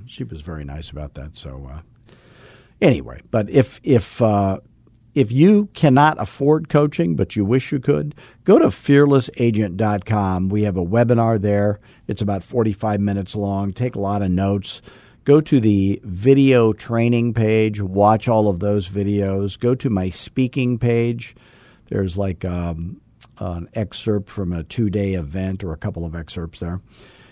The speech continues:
And then, uh, my guarantee to you is that those free videos are gonna be way better coaching than you would pay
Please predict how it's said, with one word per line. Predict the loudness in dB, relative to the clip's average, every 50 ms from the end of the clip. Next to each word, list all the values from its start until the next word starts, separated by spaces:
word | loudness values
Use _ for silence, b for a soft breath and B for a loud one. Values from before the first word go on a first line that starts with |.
| b b b
And | -4 -2 0 0 0
then, | 0 0 -2 -2 -2 -2 -2 -2
uh, | -2 -4 -4 -4
my | -2 0 0 0 0
guarantee | 0 0 0 0 -2 -4 -4 -4 -4 -2 -2
to | -2
you | -2 -2 -2 -2 -4
is | -4 -6 -6
that | -6 -6 -6 -2
those | 2 4 6 6 6 4 0 -2 -8 -14
free | -18 -20 -18 -4 2 4 6 6 6 6
videos | 6 4 4 4 2 2 0 0 -2 -2 -4 -4 -4
are | -4
gonna | -2 -2 -2 -2
be | -2 -2 -2
way | -2 0 0 2 2
better | 2 0 -2 -2 -2 -6
coaching | -4 -2 -2 -2 -2 -2 -4 -6 -6 -6 -4 -6 -6 -6
than | -4 -4 -4
you | -4
would | -4 -4 -6 -6
pay | -6 -6 -4 -4 -2 -4 -4 -6 -8